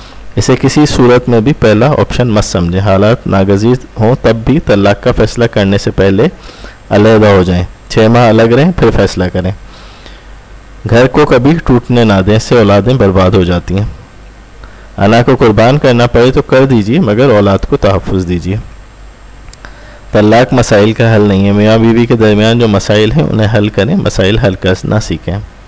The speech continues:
झूठी अना और झूठी इज्जत में घर मत उजाड़ें। ये ठीक है कि औरतें किसी मर्द का जुल्म और मारपीट बर्दाश्त मत करें,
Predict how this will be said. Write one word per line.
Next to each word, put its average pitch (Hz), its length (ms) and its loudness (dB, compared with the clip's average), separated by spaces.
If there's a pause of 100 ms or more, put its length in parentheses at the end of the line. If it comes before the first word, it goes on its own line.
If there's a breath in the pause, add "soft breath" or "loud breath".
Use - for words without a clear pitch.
(840 loud breath)
झूठी 120 380 0
अना 139 180 2
और 139 140 4
झूठी 127 320 2
इज्जत 117 340 0
में 135 120 0
घर 110 200 2
मत 104 240 0
उजाड़ें। 92 320 0
ये 107 200 0
ठीक 123 260 -2
है 131 100 2
कि 135 120 -4
औरतें 110 380 2
किसी 135 240 -6
मर्द 107 260 0
का 127 140 0
जुल्म 110 300 0 (260)
और 104 100 -2
मारपीट 104 580 0
बर्दाश्त 101 440 0
मत 113 200 -2
करें, 92 240 -4